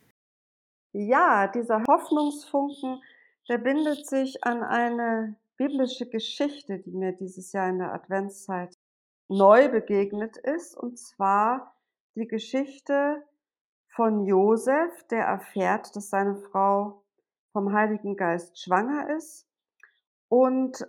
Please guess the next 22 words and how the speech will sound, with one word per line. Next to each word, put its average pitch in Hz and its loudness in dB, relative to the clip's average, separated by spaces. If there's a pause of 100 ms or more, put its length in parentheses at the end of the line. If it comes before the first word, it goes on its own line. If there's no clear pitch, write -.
als 208 -2 (180)
rechtschaffener, 240 -2
gerechter 185 -6
Mann 185 -4 (340)
denkt, 233 -2
er 208 -2
möchte 214 -4
sie - -8
eigentlich 202 -4
nicht - -18
bloßstellen 233 -6 (500)
und 226 -4
will 233 -2
sie 214 -6
eigentlich 214 -4
ohne 226 -2
viel 220 -12
Aufhebens 208 -4
entlassen 247 0
aus 170 -8
dieser 170 -8
Verlobungssituation. 175 -6